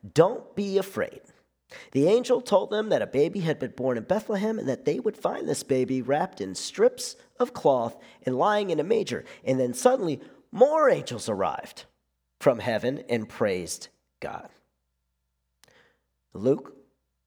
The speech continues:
chapter two, verse fifteen. When the angels had returned to heaven,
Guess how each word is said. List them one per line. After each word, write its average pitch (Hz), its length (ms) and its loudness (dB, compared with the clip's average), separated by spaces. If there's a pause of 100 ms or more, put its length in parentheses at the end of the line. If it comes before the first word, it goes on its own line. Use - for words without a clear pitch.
(160)
chapter 135 340 0
two, 131 320 -6 (340)
verse 113 220 -4
fifteen. - 460 -12 (1040)
When 127 140 0
the 139 140 0
angels 220 400 0
had 175 200 2
returned 190 440 -2
to 196 100 -2
heaven, 226 320 2